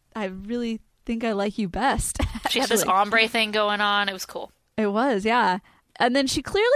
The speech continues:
Speaker 1: uses her horn and magic throughout the film. So I'm just, my question is,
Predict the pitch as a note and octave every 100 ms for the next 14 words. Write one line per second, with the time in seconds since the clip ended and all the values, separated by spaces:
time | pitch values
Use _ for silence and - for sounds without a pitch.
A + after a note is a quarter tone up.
0 | A4 E4+ D#4+ C#4+ C#4 C4 G#3+ B3 C4+ A3
1 | G3 F#3+ G3+ G#3 A3 A3+ G#3+ - A3 -
2 | G#3+ - G#3+ F#3+ F#3+ A#3+ G#3+ G#3 - A3
3 | B3+ D4 C#4 - - - A3 B3 C#4+ G3
4 | G3 - - F#3 F#3+ F#3+